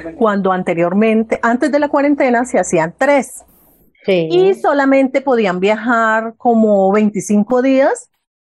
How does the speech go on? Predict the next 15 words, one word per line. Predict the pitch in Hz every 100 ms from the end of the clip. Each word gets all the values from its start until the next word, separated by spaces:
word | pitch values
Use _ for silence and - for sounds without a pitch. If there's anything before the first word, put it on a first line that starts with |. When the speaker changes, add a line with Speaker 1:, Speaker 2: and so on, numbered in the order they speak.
| _ _ _ _ _ -
Speaker 1:
y | 233
una | 220 220
vez | 233 233
al | 254
día. | 277 370 294 - _ _ - 466 403 - _ - - - - _ _ _ _ _
Pues | 220 190
imagínense | 220 190 196 196 208
que | 269
eso | 208 190
empezó | 202 226 220
a | 175
generar | 175 196 208 196 165 185
más | 214 240 220
gastos | 226 233 220 - 226 233 - - - _
porque, | 233 214 196 - - 196 190 190 185 180 180